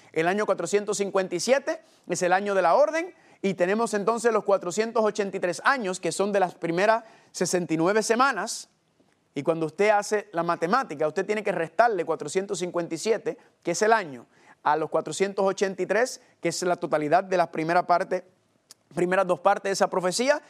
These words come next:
y eso cuando usted lo resta, cuatrocientos ochenta y tres menos cuatrocientos cincuenta y siete le da el año veintiséis. Ahora, recuerda que dice que es en el otoño del año cuatrocientos cincuenta y siete,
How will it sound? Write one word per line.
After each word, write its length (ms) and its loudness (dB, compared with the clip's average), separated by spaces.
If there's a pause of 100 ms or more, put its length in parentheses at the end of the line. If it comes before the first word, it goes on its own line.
(240)
y 200 2
eso 240 0
cuando 220 -2
usted 160 0
lo 100 2
resta, 480 -2
cuatrocientos 580 0
ochenta 300 -2
y 20 2
tres 160 0
menos 240 -2
cuatrocientos 460 -4
cincuenta 300 -4
y 20 -8
siete 280 -2
le 120 2
da 260 2
el 140 0
año 320 -2 (480)
veintiséis. 1000 -2 (220)
Ahora, 340 4
recuerda 460 0
que 80 -2
dice 340 0 (300)
que 260 0
es 200 2 (100)
en 100 0
el 120 2
otoño 640 0 (320)
del 240 0
año 400 -2 (100)
cuatrocientos 560 -2
cincuenta 360 -4
y 40 -4
siete, 380 0